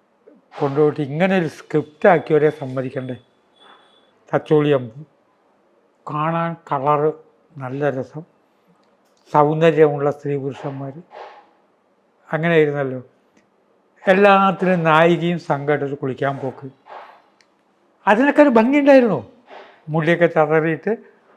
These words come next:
പത്തിരുപത് പെൺകുട്ടികളും നായികയും കൂടിയിട്ട്.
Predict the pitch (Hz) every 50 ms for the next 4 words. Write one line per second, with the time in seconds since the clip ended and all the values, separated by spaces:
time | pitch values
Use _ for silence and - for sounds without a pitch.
0 | _ _ _ _ _ _ _ _ _ - 160 - - 170 156 165 165 160 156 160
1 | 147 147 139 143 147 135 - 147 147 143 135 113 - _ _ _ _ _ _ _
2 | _ _ - 147 139 135 131 131 139 131 135 139 135 131 127 123 120 123 120 -
3 | _